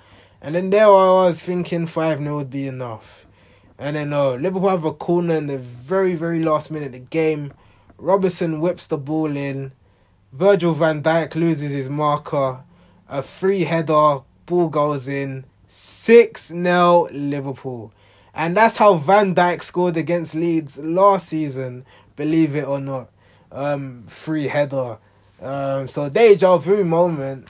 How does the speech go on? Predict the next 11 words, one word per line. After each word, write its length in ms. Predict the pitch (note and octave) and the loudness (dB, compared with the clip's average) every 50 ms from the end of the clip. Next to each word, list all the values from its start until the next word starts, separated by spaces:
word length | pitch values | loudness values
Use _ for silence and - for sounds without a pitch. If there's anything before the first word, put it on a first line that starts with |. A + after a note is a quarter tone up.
| _ _ | _ _
for 220 | - - D3+ C#3 | -16 -10 -6 -6
him. 340 | C#3 D3 D3 C#3 C3+ C3+ C3+ _ _ _ _ _ - | -4 -4 -6 -8 -10 -12 -16 _ _ _ _ _ -20
Another 360 | - - E3+ G#3+ G#3+ F3+ F#3+ | -14 -6 0 0 0 0 0
assist 320 | F#3 F3 - - F#3+ F3+ - | -4 -4 -2 -4 -4 -4 -4
for 140 | E3+ D#3+ E3 | -6 -4 -2
Robbo. 640 | F#3 G3 F#3+ F3 F3 F#3 F#3 F#3 F#3 F3+ E3+ E3+ _ _ _ _ _ _ _ _ - | 0 0 0 0 2 2 2 2 2 0 -4 -6 _ _ _ _ _ _ _ _ -12
A 160 | B2+ C#3 C#3 | -8 -8 -6
goal 280 | - - G3+ G3 G3 F3 | 0 4 6 6 6 4
for 160 | - E3+ D#3 | 0 -6 -6
Van 300 | C#3 E3+ D#3+ D#3 D3 B2+ | -4 -2 -4 -4 -4 -4
Dijk. 720 | - F3+ F3+ F3+ F3 E3+ E3+ - - _ - - - | -2 0 2 4 2 2 0 -2 -8 _ -20 -20 -20